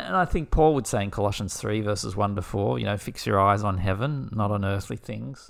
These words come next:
And what he's saying again is what I think our passage we were applying at the end of Isaiah fifty-five, to have this heavenly perspective that will bring what is currently happening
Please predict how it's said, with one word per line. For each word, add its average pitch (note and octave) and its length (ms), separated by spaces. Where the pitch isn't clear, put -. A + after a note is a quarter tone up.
And A#2 140
what G#2+ 140
he's F#2 140
saying A#2 480
again F#2 380
is G2+ 320
what - 240
I - 120
think G2+ 220
our F#2 100
passage - 600
we - 120
were G#2 140
applying G#2 500
at - 60
the G2+ 80
end F#2+ 100
of G#2 100
Isaiah G2+ 380
fifty-five, F#2 1000
to A2 100
have C3+ 340
this D3+ 200
heavenly G#2+ 360
perspective G2+ 720
that G#2+ 180
will B2 120
bring G#2 680
what A2 180
is G#2 120
currently G#2+ 480
happening F#2+ 600